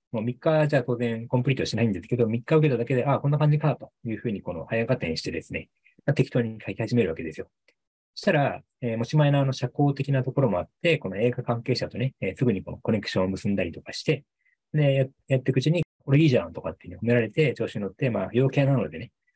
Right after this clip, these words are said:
うん、それでこう、なんとか脚本も書き上げちゃって、そしたら、たまたまね、エージェントに気に入られて、高く買ってもらったという。そう、だからこの、こう、チャーリーとドナルドは双子の兄弟にもかかわらず、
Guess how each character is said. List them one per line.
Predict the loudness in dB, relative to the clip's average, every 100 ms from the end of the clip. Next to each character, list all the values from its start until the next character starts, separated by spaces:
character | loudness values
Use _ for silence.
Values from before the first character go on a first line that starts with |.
| _ _ _
う | -8
ん、 |
そ | 0
れ | 0
で | 0
こ | 0
う、 | 2
な | 2
ん |
と | 0
か | -4 -6 -2
脚 | -2 0
本 | -2
も | -2
書 | -2
き | 0
上 | 0
げ |
ち | 0
ゃ | -8
っ | _
て、 | -4 -4 -6 _
そ | -2
し | 2
た |
ら、 | 2 0 -2
た |
ま | -2
た | 0
ま | 0
ね、 | -2 0
エ | 0
ー |
ジ | 0
ェ | -4
ン |
ト | -8
に | -8
気 | -6
に | -6
入 |
ら | -4 -4
れ |
て、 | -4 0 0
高 | 2 -2
く |
買 | -4
っ |
て | -6
も | -6
ら | -6
っ |
た | -10
と | -16 _ _ _ _ 2
い | 2
う。 | 2 -6 _
そ | _ 0 0
う、 |
だ | 0
か | 0
ら | -2
こ | -4
の、 | -4 -4 -4
こ | _ -8 -8
う、 |
チ | -4 0
ャ |
ー |
リ | 0 -2
ー |
と | -4
ド | -4
ナ | -2
ル | -2
ド | -4
は | -10 _ _
双 | -6 0
子 | 2
の | 2
兄 | 2
弟 | 2 2
に | -4
も | -8
か | -4
か | 2
わ |
ら | 2
ず、 | 4 4 4